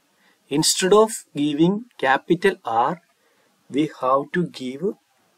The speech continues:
small letter r. So let me save the file. Now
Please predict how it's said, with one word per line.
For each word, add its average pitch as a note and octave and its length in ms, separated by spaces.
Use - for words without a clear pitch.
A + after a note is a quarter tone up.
small C#3+ 440
letter D#3+ 440
r. A2 220
So D3 400
let - 200
me D3+ 120
save C3+ 420
the E3+ 120
file. D#3 400
Now B2 320